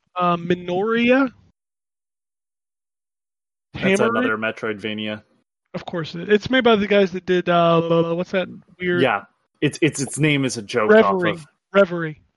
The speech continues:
Speaker 2: Uh, Mo-, Momodora, yeah. Reverie Under the Moonlight.
Speaker 1: Uh,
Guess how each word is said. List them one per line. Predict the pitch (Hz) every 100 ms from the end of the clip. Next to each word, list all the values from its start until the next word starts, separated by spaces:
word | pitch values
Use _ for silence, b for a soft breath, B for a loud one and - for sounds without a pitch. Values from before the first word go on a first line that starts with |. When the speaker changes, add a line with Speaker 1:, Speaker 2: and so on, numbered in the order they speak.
| _ _
Speaker 2:
Uh, | 131 117 113 120 135 -
Mo-, | 147 147 156 -
Momodora, | 139 147 151 131 147 131 110 95 95
yeah. | 101 92 - _ _ _ _ -
Reverie | 120 113 120
Under | 113 107
the | 104
Moonlight. | 107 104 95 95 - _ _ _ _ B B _ _ _ 175
Speaker 1:
Uh, | 175 175 175 170 170 170